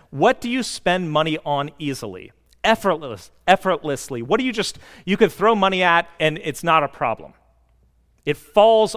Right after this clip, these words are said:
off of you when it comes to this." Is it your home?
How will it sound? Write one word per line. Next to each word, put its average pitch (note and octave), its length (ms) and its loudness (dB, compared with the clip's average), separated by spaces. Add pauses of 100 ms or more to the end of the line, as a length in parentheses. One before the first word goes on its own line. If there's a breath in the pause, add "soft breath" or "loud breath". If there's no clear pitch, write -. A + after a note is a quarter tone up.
off - 580 -6 (140)
of A2+ 160 -8
you F2+ 280 -16 (240)
when B2 140 -8
it C3 60 -14
comes - 260 -12
to A#2+ 100 -10
this." - 640 -12 (1800)
Is D3 160 -6
it - 320 -4 (200)
your B2+ 180 -6
home? C#3 460 -8